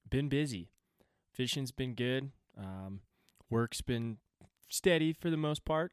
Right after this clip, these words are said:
It's starting to pick up. It'll pick up here in the next couple weeks, but just been busy fishing and, you know, enjoying this nice weather here we got in Colorado. Um,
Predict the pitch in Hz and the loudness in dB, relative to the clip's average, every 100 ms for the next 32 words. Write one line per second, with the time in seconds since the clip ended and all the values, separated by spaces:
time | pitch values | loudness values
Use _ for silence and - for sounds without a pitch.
0 | - 151 - 185 170 131 - 131 113 113 | -8 -12 -4 0 0 0 -2 -2 -2 -4
1 | - 151 - 139 117 107 110 104 98 98 | -4 -4 -4 -2 -4 -4 -2 -2 -2 -6
2 | - 107 - 95 95 104 - 95 95 _ | -8 -8 -6 -6 -6 -6 -8 -8 -8 _
3 | - - _ - 175 - 131 127 127 113 | -20 -20 _ -2 0 0 2 2 2 -2
4 | - 113 110 - 113 107 101 98 95 110 | -4 -2 -2 -2 -2 -2 -4 -6 -6 -6
5 | 101 98 110 113 101 120 117 113 107 113 | -6 -6 -6 -6 -2 0 0 -2 -4 -6
6 | 107 - 110 107 107 104 107 104 104 110 | -6 -6 -4 -4 -4 -4 -4 -6 -6 -4
7 | 107 104 98 98 107 104 104 101 101 95 | -2 -4 -4 -4 -2 0 0 0 -2 -4
8 | _ _ _ - - - 95 95 95 95 | _ _ _ -20 -20 -14 -10 -10 -10 -12